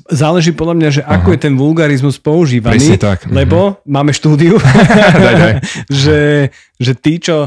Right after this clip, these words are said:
Speaker 1: sa vedia akože vyventilovať, ale nie, že nadávaš konkrétne na niekoho, že ty
Speaker 2: Aha.
Speaker 1: X Y Z,
Speaker 2: Mhm.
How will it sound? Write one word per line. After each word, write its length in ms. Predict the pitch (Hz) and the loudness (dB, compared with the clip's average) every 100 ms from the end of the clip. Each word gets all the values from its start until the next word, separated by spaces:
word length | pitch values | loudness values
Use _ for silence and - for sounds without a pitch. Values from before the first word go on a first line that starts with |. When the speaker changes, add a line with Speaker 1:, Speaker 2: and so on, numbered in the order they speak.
| 143 | -8
Speaker 1:
sa 220 | _ - 139 | _ -10 -8
vedia 260 | 143 147 | -6 -6
akože 300 | 139 135 120 | -6 -6 -6
vyventilovať, 720 | 123 151 165 160 151 156 185 | -6 -4 -4 -2 -2 -2 -2
ale 180 | - 139 | -2 -2
nie, 200 | 139 165 | 0 0
že 160 | 147 127 | -2 -6
nadávaš 580 | 135 139 151 156 151 123 | -6 -4 -4 -4 -4 -6
konkrétne 560 | - 156 160 160 160 | -2 -2 0 -2 -2
na 100 | 135 | -4
niekoho, 440 | 127 143 - 170 165 | -2 -4 -2 -2 -2
že 160 | 131 | -4
ty 260 | 123 - 147 | -4 -2 0
Speaker 2:
Aha. 140 | 98 - _ _ | -2 -10 _ _
Speaker 1:
X 400 | 165 143 - - | -2 -2 -6 -8
Y 100 | 139 131 151 139 123 | -8 -6 -4 -2 0
Z, 80 | 131 | 0
Speaker 2:
Mhm. 40 | 175 | -2